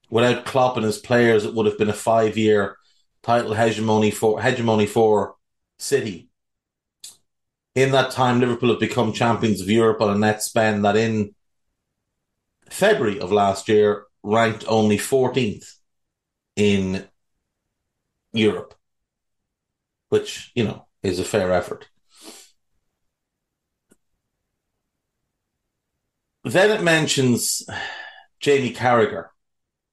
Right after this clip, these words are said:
and his comments on Monday Night Football after the game where he said,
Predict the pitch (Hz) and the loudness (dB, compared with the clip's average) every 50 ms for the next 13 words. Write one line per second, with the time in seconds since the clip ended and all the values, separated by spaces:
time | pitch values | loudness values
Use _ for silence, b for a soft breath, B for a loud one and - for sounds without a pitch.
0 | _ _ _ _ _ _ _ _ _ - - - - 123 123 120 131 135 127 131 | _ _ _ _ _ _ _ _ _ -16 -10 -2 0 0 2 4 4 2 2 0
1 | - - - 127 143 147 147 139 120 107 101 98 - - - - - - - - | -2 -6 -2 0 0 2 2 2 0 0 -2 -4 -6 -6 -6 -6 -6 -6 -8 -12
2 | - _ _ _ _ _ _ _ _ _ _ _ _ _ _ _ _ - - 127 | -16 _ _ _ _ _ _ _ _ _ _ _ _ _ _ _ _ -2 0 0
3 | 127 127 127 127 127 127 120 120 113 110 107 104 101 - - 135 135 - - 110 | 2 2 2 2 2 2 2 2 2 2 2 0 0 0 0 0 0 0 -2 -4
4 | 95 87 90 95 95 _ _ _ _ _ _ _ _ _ _ _ _ _ _ _ | -4 -4 -4 -10 -12 _ _ _ _ _ _ _ _ _ _ _ _ _ _ _
5 | _ _ _ _ _ _ _ _ _ - 127 127 135 139 127 - - 131 117 107 | _ _ _ _ _ _ _ _ _ -2 0 2 2 2 0 0 -2 0 0 0
6 | 107 90 120 117 110 104 98 95 98 107 104 - 104 107 107 107 107 104 101 - | 0 0 2 2 2 0 0 -2 -4 -4 -4 -4 0 2 2 2 2 0 -2 -4
7 | - - 113 110 110 110 107 104 92 | -2 0 2 2 4 4 2 0 -2